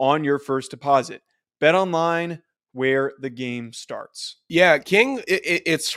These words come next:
Speaker 2: it's tough to play second fiddle when you're as good as Kalen King, but when you have Joey Porter Junior aside from you last season,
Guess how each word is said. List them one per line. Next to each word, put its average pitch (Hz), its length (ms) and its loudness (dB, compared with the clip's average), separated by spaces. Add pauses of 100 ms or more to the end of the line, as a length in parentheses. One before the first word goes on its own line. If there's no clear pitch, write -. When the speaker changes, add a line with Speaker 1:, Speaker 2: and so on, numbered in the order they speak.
(140)
Speaker 2:
it's 151 180 -4
tough 214 340 2
to 180 100 -4
play 151 560 2
second - 400 -4
fiddle 131 320 0
when 120 180 -6
you're 117 140 -2
as 107 120 -6
good 117 140 -4
as 110 100 -8
Kalen 117 300 -2
King, 117 460 -4
but 113 260 -4
when 120 100 -4
you 117 120 -2
have 107 80 -10
Joey 117 220 -2
Porter 120 260 -4
Junior 113 480 -4 (120)
aside 110 380 -2
from 120 140 -6
you 120 100 -4
last 120 260 2
season, 127 460 -4